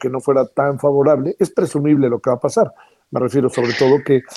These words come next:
habrá un voto a favor del presidente, pero me refiero a que el resultado no da en cuanto a cobertura, en cuanto a, a este tema de lo vinculante,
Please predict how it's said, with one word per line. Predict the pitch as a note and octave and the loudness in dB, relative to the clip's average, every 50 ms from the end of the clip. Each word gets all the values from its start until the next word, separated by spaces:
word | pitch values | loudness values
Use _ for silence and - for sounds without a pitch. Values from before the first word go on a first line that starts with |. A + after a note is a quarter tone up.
| - - - | -16 -8 -4
habrá | C#3+ C3+ C3 C#3 C3+ C#3 C3+ C3+ | -2 0 2 2 2 2 2 2
un | C3+ C3+ C#3 C#3 C3+ C3 B2+ | 0 0 -2 -2 -4 -4 0
voto | B2+ D3 C#3+ C#3+ - C#3 B2 | 0 0 0 2 0 0 0
a | |
favor | - - C3+ B2+ D3 F3+ E3+ B2+ | 0 -2 -2 0 2 2 0 0
del | B2+ A#2+ | -2 -4
presidente, | - - B2 - C#3 D#3 F3+ F#3+ D#3+ C3 - A2+ _ _ _ - _ _ - | -4 -6 -6 -2 -2 -2 0 -2 -4 -6 -10 -12 _ _ _ -20 _ _ -2
pero | - C#3+ C#3 | 0 0 0
me | C3 C3 B2 | 0 -2 -2
refiero | C3 B2 D3 E3 D#3+ | -2 0 2 2 2
a | D3+ C3 | 2 2
que | - C#3 | 0 -2
el | A#2+ | -4
resultado | B2 A2+ - C#3 A#2 - D#3 D#3+ F3 E3+ | -2 -2 -2 -2 0 2 2 2 2 2
no | D#3+ D#3+ E3 | 0 0 2
da | D#3 D#3 D3+ D3+ | 2 2 0 0
en | D3+ C3+ | -4 -6
cuanto | - C3 B2 A2 C3 | -6 -6 -4 -4 -6
a | - | -4
cobertura, | - C3+ A#2+ B2 A#2 - - D3+ D3+ D3+ D3+ D3 C3+ C3 C3 C3 C3 C3 | -4 -2 -2 -4 -4 -2 2 4 6 6 6 6 4 2 2 0 -2 -4
en | B2+ A#2+ | -4 -6
cuanto | - - B2 A#2 A2+ - B2+ A#2 | -8 -8 -8 -8 -4 -2 -2 -2
a, | A2+ - - - - _ _ - - | -2 -4 -10 -20 -20 _ _ -2 0
a | B2+ | 0
este | B2 - - - C3+ B2 A#2+ A#2 A#2 - - - - _ _ - | 0 0 0 2 4 4 4 2 0 -4 -14 -20 -20 _ _ -2
tema | - D3+ C#3+ B2+ B2+ B2 | 0 0 0 2 0 2
de | A#2+ B2 | 2 2
lo | A#2+ A#2+ B2 | 2 2 2
vinculante, | B2+ B2+ B2+ A#2 - C#3+ C3+ C#3+ C3+ B2+ A2+ - D3 E3 E3 | 0 0 -2 0 0 0 2 2 0 -2 -2 0 0 0 -2